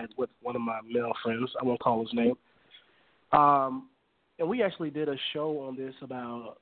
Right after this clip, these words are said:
a year and a half ago, and we had a woman that called in, and it was, she was telling us how her husband cheated on her.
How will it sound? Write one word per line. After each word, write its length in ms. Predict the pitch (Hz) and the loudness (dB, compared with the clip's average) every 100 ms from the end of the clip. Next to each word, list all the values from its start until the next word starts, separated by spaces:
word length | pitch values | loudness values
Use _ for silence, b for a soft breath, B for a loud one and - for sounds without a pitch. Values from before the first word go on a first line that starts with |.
| _ _ - | _ _ -2
a 60 | |
year 240 | 135 135 131 | 2 4 4
and 80 | |
a 60 | 123 | 4
half 300 | 131 131 135 | 2 2 0
ago, 520 | 120 110 120 - - - | -4 -6 -8 -8 -10 -8
and 920 | 139 135 131 127 123 123 117 - 120 | -2 0 2 0 -2 -4 -6 -8 -2
we 120 | 147 | 2
had 180 | 147 139 | 4 4
a 80 | 135 | 2
woman 580 | 127 139 139 131 127 123 - | 2 2 2 2 0 -2 -4
that 220 | 135 127 | -2 -2
called 320 | - 135 127 127 | 0 2 2 2
in, 180 | 127 | 2
and 0 | |
it 160 | 127 143 | 2 4
was, 120 | 139 - - - _ _ _ _ _ _ - | 2 0 -12 -18 _ _ _ _ _ _ 0
she 80 | 180 | 2
was 80 | 160 | 4
telling 220 | 185 180 | 4 6
us 140 | 165 156 - | 4 2 -6
how 720 | 147 139 135 131 131 127 127 135 | -6 -4 -4 -6 -6 -8 -8 -8
her 80 | 143 | -4
husband 300 | 165 151 135 | -4 -4 -8
cheated 160 | - 135 | -10 -10
on 140 | 127 | -10
her. 260 | 117 123 123 | -10 -10 -10